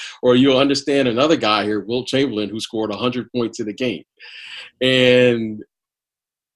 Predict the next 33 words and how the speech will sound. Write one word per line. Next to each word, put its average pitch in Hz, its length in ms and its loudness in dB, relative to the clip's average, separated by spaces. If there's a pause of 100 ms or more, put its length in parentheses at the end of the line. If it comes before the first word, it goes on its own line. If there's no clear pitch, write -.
(300)
I 151 140 2
don't 208 140 2
care 139 200 0
what 143 220 0
league 107 300 -4
you're 101 80 -4
playing 95 300 -8
in, 85 160 -12
if 87 100 -16
you 170 100 -6
scored 139 360 -2
that 123 180 0
many 123 220 -2
points 92 460 -12 (540)
and 104 640 -6 (240)
against 131 400 -4
the, 107 120 -6 (400)
the 104 80 -14
best 127 300 -2
players 135 280 0
in 117 60 -2
the 104 60 -4
world 113 380 0
in 107 160 -6
any 156 300 2
era, 95 340 -6 (880)
those 156 220 2
players 127 500 0
would 110 160 -4
figure 113 380 -2
it 107 80 -2
out, 110 240 -2 (100)
right? 113 240 -8